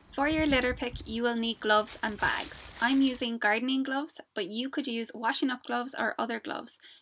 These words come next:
Just make sure they are reusable. For bags, I am reusing a bag that came as packaging for my waste, and I am using a washable bag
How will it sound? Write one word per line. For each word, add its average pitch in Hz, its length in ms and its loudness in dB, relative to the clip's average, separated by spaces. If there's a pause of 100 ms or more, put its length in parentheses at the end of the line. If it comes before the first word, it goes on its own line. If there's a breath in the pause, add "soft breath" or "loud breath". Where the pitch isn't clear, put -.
Just 330 220 0
make 277 160 2
sure 233 260 2
they 233 220 -2
are 202 160 0
reusable. 196 720 -8 (540 soft breath)
For 240 100 -2
bags, 262 560 2
I 233 120 0
am 226 200 -4
reusing 247 580 -2
a - 40 -4
bag 220 340 -2
that 226 160 -8
came 226 320 -4
as - 160 -4
packaging 277 600 0
for - 260 -10
my 208 120 -4
waste, 220 560 -4 (380 loud breath)
and 233 100 6
I 226 120 2
am 233 160 -2
using 233 320 -2
a 220 80 0
washable 240 400 -2
bag 220 320 2